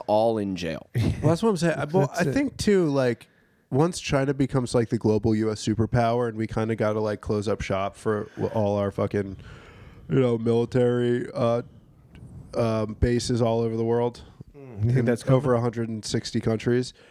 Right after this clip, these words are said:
Speaker 2: I think, yeah, I think, like, I made that number up. Um, yeah, and I think we might be able to save some money tax-wise. I won't ma-,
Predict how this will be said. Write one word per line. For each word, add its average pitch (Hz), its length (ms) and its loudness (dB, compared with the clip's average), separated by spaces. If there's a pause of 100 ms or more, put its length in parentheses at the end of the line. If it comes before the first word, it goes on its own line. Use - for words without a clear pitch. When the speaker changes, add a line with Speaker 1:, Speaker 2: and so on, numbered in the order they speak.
(320)
Speaker 2:
I 131 100 2
think, 277 320 -2
yeah, 214 280 2
I 98 60 0
think, 143 220 -6
like, 135 300 -2 (1160)
I 120 40 2
made 113 240 0
that 104 160 -2
number 101 260 -2
up. - 320 -4
Um, 107 540 0 (560)
yeah, 170 220 2
and 104 100 -2
I 107 80 -2
think 127 200 -4
we 117 100 0
might 110 200 0
be 104 220 0
able 113 180 0
to 101 60 -2
save 110 260 0
some 101 140 -8
money 104 220 -2
tax-wise. - 840 -4 (220)
I 123 60 2
won't 147 180 0
ma-, 131 240 0